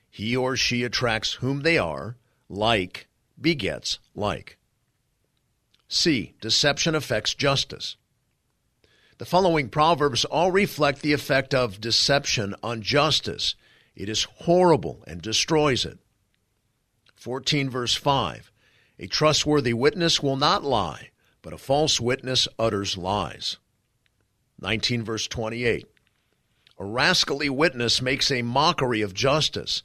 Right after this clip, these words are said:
and the mouth of the wicked spreads iniquity." Chapter twenty, verse twenty-three.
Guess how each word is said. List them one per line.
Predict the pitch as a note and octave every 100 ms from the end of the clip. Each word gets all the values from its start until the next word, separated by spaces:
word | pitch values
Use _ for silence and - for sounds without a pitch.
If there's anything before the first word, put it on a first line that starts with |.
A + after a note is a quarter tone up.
| _ _ _ -
and | D2+
the | E2+
mouth | G#2 C3 C#3+
of | D3 C3+
the | D#3+
wicked | D#3+ D#3 B2+ G2
spreads | - - G#2+ G2 - -
iniquity." | A2 B2+ C#3 C#3 F#2+ - - _ _ _ _ _ _ _ _ _ _
Chapter | - C3+ C3+ D#3+
twenty, | C#3 E3+ D3+
verse | C#3+ C#3 C#3
twenty-three. | - G#2+ A2 G2+ C#3+ A#2 -